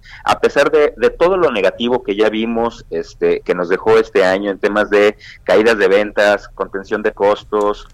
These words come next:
pérdida de empleos, reducción de salarios, tenemos también que poder observar el lado positivo.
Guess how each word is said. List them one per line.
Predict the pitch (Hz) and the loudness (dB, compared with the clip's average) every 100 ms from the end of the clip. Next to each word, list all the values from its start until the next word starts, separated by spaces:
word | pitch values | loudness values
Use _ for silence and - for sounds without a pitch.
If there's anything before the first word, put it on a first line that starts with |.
| - - | -20 -4
pérdida | 113 117 127 110 | 0 2 2 2
de | 98 | 0
empleos, | - 107 110 110 113 110 - | -2 -2 0 2 0 -2 -2
reducción | 98 90 - 117 | -6 -6 -6 -4
de | 120 | -2
salarios, | 101 98 98 113 160 - - - | -2 0 0 -2 -8 -16 -20 -20
tenemos | - 151 190 208 | -8 -6 -6 -6
también | 143 135 | -8 -8
que | 135 139 | -2 -2
poder | - 110 113 | 0 2 2
observar | 120 - 104 98 107 110 | 2 0 -2 2 2 2
el | 101 | 2
lado | 104 107 | 2 2
positivo. | - 87 - - 78 - | -2 -8 -10 -16 -16 -16